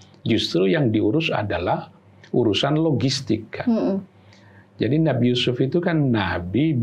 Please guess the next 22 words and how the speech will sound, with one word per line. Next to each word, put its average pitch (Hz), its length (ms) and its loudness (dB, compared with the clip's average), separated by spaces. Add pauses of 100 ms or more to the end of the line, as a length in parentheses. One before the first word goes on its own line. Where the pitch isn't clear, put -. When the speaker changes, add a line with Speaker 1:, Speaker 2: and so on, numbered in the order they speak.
(260)
Speaker 1:
eh, 98 400 0
ngurusi 113 540 0
Bulog, 95 420 0
Badan 101 460 -2
Urusan 120 500 -4
Logistik, 120 640 -2
Speaker 2:
Logistik. 185 180 -4
Speaker 1:
kan. - 80 -6 (1800)
Jadi 123 240 0
ada 170 160 2
nabi 170 400 2
yang 180 160 2
sifatnya 160 480 0
hanya 151 240 2
melengkapi 139 640 0
nabi-nabi 101 560 -2
yang 85 160 -2
besar, - 560 -4
kayak 90 320 -6
Nabi 90 240 -6
Harun 104 500 -2
itu 110 540 -6